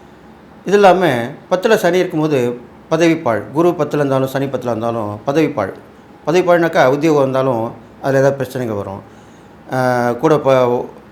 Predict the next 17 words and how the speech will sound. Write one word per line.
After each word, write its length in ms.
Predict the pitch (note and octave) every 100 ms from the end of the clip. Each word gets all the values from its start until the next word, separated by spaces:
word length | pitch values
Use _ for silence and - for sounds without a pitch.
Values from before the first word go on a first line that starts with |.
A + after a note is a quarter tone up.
| -
பணிபுரியறவங்களும் 1000 | D3+ C3+ C3 B2 B2 B2+ A#2 G#2+ G#2+ G#2+ - - -
அவங்க 300 | B2+ B2+ B2+
மூலியமா 200 | B2 B2
நிறைய 460 | A2+ A2+ A2 G#2 G2+ - -
தொல்லைகள், 460 | C3+ C3 A2 A2 - - - - - - D3+
பிரச்சனைகள் 420 | D3+ C#3+ B2+ A2+
வரக்கூடும் 540 | A2+ A2 G#2 A2 G#2
அப்படின்னு 160 | G2+ G#2
சொல்லுவாங்க. 540 | G#2+ G2+ G2+ F#2 F2+ - - - - -
அதெல்லாம் 280 | F#3 A#3 A#3
நீங்க 220 | F#3+ D#3+ C3+ B2+ A#2+ A2+ A2 G#2+ G#2+ - B2+
உங்க 280 | C3+ B2
குணத்தால 580 | C#3 C#3+ C#3 B2+ A2 G2+ - -
அதை 160 | A#2+
நீங்க 260 | A2+ A2 G#2
சரி 180 | C3+ C3+
பண்ணிக்கணும். 480 | C3 G2+ F2+ F2+